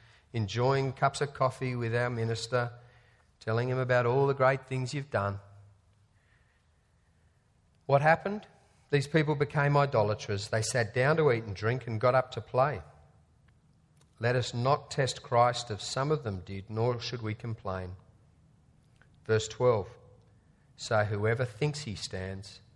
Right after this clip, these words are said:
must be careful not to fall." Go to our first reading today in Matthew.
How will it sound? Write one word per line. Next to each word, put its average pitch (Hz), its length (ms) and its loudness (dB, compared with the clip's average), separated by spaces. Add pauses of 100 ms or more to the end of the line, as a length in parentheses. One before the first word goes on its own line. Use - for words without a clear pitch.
(120)
must - 280 -6
be 101 80 -8
careful 107 440 -2
not 104 280 -4
to 110 100 -14
fall." 90 400 -6 (3250)
Go 139 140 8
to 143 140 8
our 139 80 6
first 139 380 0
reading 135 260 4
today 135 320 2
in 127 80 -2
Matthew. 127 460 -4